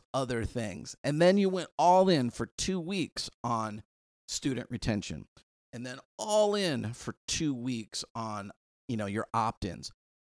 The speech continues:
So look at what you think you really need to work on the most right now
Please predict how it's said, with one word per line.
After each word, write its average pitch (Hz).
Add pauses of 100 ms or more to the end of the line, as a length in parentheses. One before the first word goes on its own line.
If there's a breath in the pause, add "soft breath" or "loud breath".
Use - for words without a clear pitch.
(120)
So 156
look 160
at 277
what -
you 170
think 139 (320)
you 123
really 147
need 143
to 135
work 135
on 127
the 107
most 110
right 151
now 156